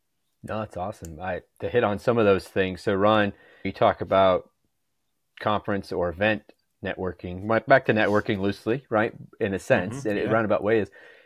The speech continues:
Speaker 1: I, I, I hang these up on purpose because I don't want people to think that going to cons is a bad thing or that going to a lot of them is a bad thing. I, I think there's this, there used to be this, this kind of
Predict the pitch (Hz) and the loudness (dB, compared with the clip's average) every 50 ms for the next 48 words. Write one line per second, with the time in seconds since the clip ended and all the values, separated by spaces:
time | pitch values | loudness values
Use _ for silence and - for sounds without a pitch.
0 | _ _ _ - 120 120 131 131 123 - - 120 123 123 110 - _ _ _ 107 | _ _ _ -2 0 2 2 2 0 0 0 2 2 2 0 -4 _ _ _ 0
1 | 117 123 175 190 165 139 120 104 117 123 117 - - 95 85 - - 104 101 - | 2 2 2 2 2 0 0 2 4 4 4 4 2 -2 -2 -2 -4 -4 -4 -4
2 | - 85 78 - _ - 87 - 92 92 90 98 107 110 123 127 120 117 101 - | -6 -8 -12 -10 _ -14 -10 -8 -6 -4 -2 -2 0 0 0 0 0 -2 -2 -4
3 | 113 104 104 98 98 95 - - 104 101 98 - _ _ 110 98 95 92 104 101 | -4 -4 -2 -2 -2 -2 -2 -2 -2 -2 -2 -6 _ _ -4 -2 -2 0 -2 -2
4 | 95 90 90 - 104 101 98 95 87 87 85 85 80 92 90 87 82 - - 90 | -2 -4 -6 -6 -6 -6 -6 -6 -8 -8 -10 -8 -6 -4 -4 -4 -4 -6 -8 -10
5 | 87 87 87 85 - - 92 92 87 92 87 90 90 - - 107 110 104 107 104 | -8 -8 -10 -12 -14 -10 -8 -6 -6 -4 -4 -4 -4 -4 -4 -2 -2 0 0 -2
6 | - - 104 92 92 98 104 98 92 90 87 85 80 87 - - 78 73 76 - | -4 -6 -6 -2 2 2 2 2 0 -4 -8 -10 -10 -10 -10 -10 -10 -12 -12 -16
7 | _ - 80 78 82 82 82 - - 104 101 - - 95 95 - 117 104 92 - | _ -16 -16 -16 -16 -18 -14 -8 -6 -6 -4 -4 -4 -6 -4 -4 -4 -4 -4 -4
8 | 104 98 95 98 104 98 90 - - - _ _ _ _ _ _ _ _ _ _ | -4 -4 -4 -4 -4 -4 -4 -6 -8 -16 _ _ _ _ _ _ _ _ _ _
9 | _ _ _ _ _ _ - 110 104 98 95 92 101 113 147 214 214 - - 156 | _ _ _ _ _ _ 0 0 0 0 0 -4 -4 0 0 0 0 2 2 2
10 | 120 107 117 113 107 92 98 101 98 92 - - - - 101 92 - - - 113 | 4 4 4 4 4 2 2 0 0 -2 -2 -8 -8 -6 -6 -6 -6 -8 -10 -8
11 | 101 101 95 92 87 87 87 82 80 - | -6 -4 -4 -4 -2 -4 -4 -6 -8 -12